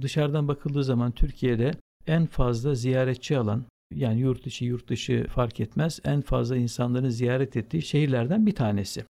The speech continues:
Belki ilk beş şehir arasında olabilir diye düşünüyorum. Bunun en önemli sebeplerinden biri bu şehrin doksan iki yıl Osmanlı'ya başkentlik yapmış olması.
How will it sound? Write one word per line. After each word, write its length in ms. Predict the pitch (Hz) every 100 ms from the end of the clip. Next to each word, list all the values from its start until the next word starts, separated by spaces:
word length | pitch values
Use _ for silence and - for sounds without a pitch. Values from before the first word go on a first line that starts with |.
| -
Belki 280 | 147 143 -
ilk 220 | 151 -
beş 200 | 147 135
şehir 220 | 127 120
arasında 640 | 120 117 113 - 117 113 104 - -
olabilir 480 | 135 120 113 120 110
diye 180 | 110 104
düşünüyorum. 540 | - 123 107 139 196 - _ -
Bunun 440 | 143 180 196 208 -
en 140 | 214 208
önemli 300 | 170 147 139
sebeplerinden 720 | - 135 - 139 135 139 143
biri 300 | 175 135 214 - _ -
bu 100 | 185
şehrin 520 | 180 131 117 196 202 _ -
doksan 460 | 151 - 175 175 -
iki 280 | 139 - 185
yıl 220 | 127 180 - _
Osmanlı'ya 680 | - 139 - 185 139 151 160
başkentlik 680 | 135 - - 104 - 107 - _ -
yapmış 400 | 117 - - 110
olması. 460 | 107 104 - 190